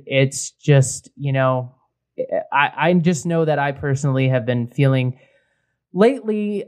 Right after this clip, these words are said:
like there's no end in sight to this madness. And I know that that can, uh, be a downer,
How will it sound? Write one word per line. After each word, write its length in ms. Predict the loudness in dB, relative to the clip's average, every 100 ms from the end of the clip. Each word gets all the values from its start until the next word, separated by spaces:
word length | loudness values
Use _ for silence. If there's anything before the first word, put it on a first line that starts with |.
| -6
like 360 | 0 0 0
there's 240 | -4 0 0
no 280 | 0 -2 -2
end 220 | -2 -2
in 120 | -2
sight 400 | -2 -2 -2 -4
to 100 | 0
this 220 | 2 2
madness. 720 | 0 0 0 0 0 -2 -4 -6
And 540 | -2 0 2 2 0 -2
I 180 | 0 0
know 680 | 0 -2 -2 -2 -4 -8 -6
that 220 | -2 -2
that 280 | 0 -2 0
can, 400 | 2 4 4 2 -4 -4
uh, 440 | 0 0 0 -4 -2
be 380 | 0 0 0 -2
a 60 | -2
downer, 580 | 2 2 2 -2 -12